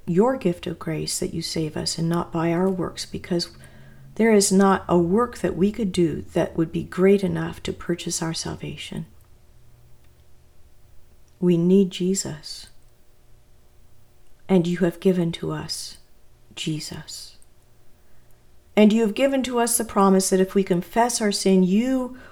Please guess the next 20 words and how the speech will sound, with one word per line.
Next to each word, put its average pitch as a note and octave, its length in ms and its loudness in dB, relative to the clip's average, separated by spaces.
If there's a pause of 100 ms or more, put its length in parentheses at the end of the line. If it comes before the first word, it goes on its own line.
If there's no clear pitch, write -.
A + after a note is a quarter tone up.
(160)
will A3 540 6
forgive F#3 500 2
our G3 160 4
sin E3 500 -2 (680)
and F#3 160 2
cleanse F3+ 420 0
us F3 160 -6
from F3 200 -4
all E3+ 180 0
unrighteousness. F3 1120 -6 (2000)
And F#3+ 120 2
so G#3 580 2 (560)
I F#3+ 120 2
bring G#3 380 2
my G#3 120 4
dear G3 220 2
friends F3+ 360 -4
before E3+ 400 -10
you, D#3 200 -10
O D#3+ 160 -10